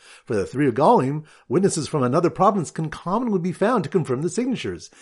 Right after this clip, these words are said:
And when there was no Beis Hamikdash, it answers, since there are established Batei Din throughout Eretz Yisrael,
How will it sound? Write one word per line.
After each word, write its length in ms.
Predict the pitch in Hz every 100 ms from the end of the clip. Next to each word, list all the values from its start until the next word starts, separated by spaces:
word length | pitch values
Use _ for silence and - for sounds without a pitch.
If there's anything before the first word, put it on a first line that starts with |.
| -
And 120 | - 139
when 120 | 120
there 80 | 110
was 200 | 139 247
no 120 | 254
Beis 260 | 143 120
Hamikdash, 360 | 123 113 104 117
it 100 | 135
answers, 480 | 101 101 95 165 170 - -
since 260 | - 185
there 100 | 175
are 40 | 123
established 460 | - 147 156 113
Batei 360 | 160 160 135 117
Din 220 | 196 220
throughout 240 | 127 143
Eretz 260 | 120 135 -
Yisrael, 560 | 98 127 226 233 220